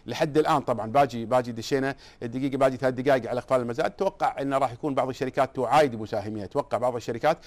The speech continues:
راح تعايد مساهميها بالدخول الإيجابي على كثير من الشركات، وهذا متوقع لمشاهدينا الكرام،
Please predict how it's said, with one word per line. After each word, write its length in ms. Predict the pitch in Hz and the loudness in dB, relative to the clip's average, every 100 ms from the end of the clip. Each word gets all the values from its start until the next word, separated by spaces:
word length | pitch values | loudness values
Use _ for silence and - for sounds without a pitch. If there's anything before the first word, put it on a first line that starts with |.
| - - | -20 -6
راح 120 | 127 - | -6 -4
تعايد 400 | 113 139 147 120 | 0 2 2 0
مساهميها 540 | 113 127 123 143 131 | -2 -2 -2 -2 -2
بالدخول 540 | 104 135 139 131 147 | -2 -6 -6 -4 -2
الإيجابي 580 | 143 135 127 139 143 160 - - - | -2 -4 0 0 0 -6 -10 -18 -2
على 240 | 139 135 | 0 0
كثير 300 | - 127 151 | -2 -4 -2
من 140 | 127 120 | -2 -4
الشركات، 460 | - 110 117 - | -4 -2 -2 0
وهذا 160 | 120 127 | 0 0
متوقع 400 | 120 147 - 104 | 0 0 0 -4
لمشاهدينا 760 | 123 113 107 107 120 107 127 117 | -2 -2 -2 -4 -4 -4 -4 -6
الكرام، 320 | 127 151 | 0 0